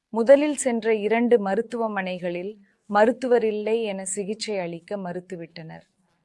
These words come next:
அதன்பின் நல்ல வேளையாக ஒரு மகப்பேறு மருத்துவமனையில் அனுமதிக்கப்பட்டேன். அங்கு என்னை சோதித்த மருத்துவர்கள்,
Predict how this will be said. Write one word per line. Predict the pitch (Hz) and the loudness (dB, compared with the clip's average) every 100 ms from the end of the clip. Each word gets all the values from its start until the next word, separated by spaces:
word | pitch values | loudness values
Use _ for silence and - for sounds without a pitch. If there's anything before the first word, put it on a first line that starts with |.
| _ _ | _ _
அதன்பின் | - 196 196 220 220 240 240 | 2 4 2 -2 -2 -4 -2
நல்ல | 214 190 208 240 | -2 0 2 2
வேளையாக | 226 220 202 202 190 180 214 220 | 4 2 0 0 0 -2 -6 -4
ஒரு | 196 185 | -4 -4
மகப்பேறு | 175 175 208 208 214 202 | -6 -4 -6 -2 -2 0
மருத்துவமனையில் | 196 180 196 202 196 185 170 170 190 | -2 -6 -6 -6 -6 -6 -10 -10 -10
அனுமதிக்கப்பட்டேன். | - 180 185 185 170 180 180 170 - 170 - _ _ _ _ _ _ _ _ _ _ _ - | -8 -6 -6 -6 -10 -12 -10 -12 -12 -16 -16 _ _ _ _ _ _ _ _ _ _ _ -2
அங்கு | 196 214 226 254 | 0 2 0 0
என்னை | 233 220 214 208 | 0 -2 -4 -2
சோதித்த | 226 233 262 247 247 | 2 4 2 -2 -4
மருத்துவர்கள், | 214 190 208 220 202 185 196 214 | -2 -4 -4 -2 -2 -2 -2 -4